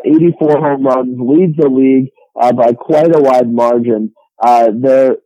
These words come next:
just offensively, they're, they've just been insane. I, I mean, you look at some of these guys like D J Peterson has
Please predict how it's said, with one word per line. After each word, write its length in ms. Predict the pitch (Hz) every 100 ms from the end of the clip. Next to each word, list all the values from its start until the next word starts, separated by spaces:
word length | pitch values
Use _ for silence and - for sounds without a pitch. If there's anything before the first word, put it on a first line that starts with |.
| 131
just 200 | 131 117
offensively, 840 | 123 127 139 139 139 135 120 117 117
they're, 380 | 123 123 120 113 - _ _
they've 300 | 131 123 120
just 280 | 123 143 120 -
been 180 | 123 113
insane. 680 | 95 101 117 113 104 92 _ _ _ _ _ _ -
I, 80 | 135 127 131
I 40 |
mean, 140 | 135
you 120 | 131 131
look 180 | 143 147
at 120 | 131
some 140 | 139
of 60 | 131
these 140 | 123 113
guys 220 | 127 120 120
like 140 | 110 -
D 140 | 131
J 240 | 123 117 104
Peterson 580 | 123 120 113 107 107
has 240 | 104 110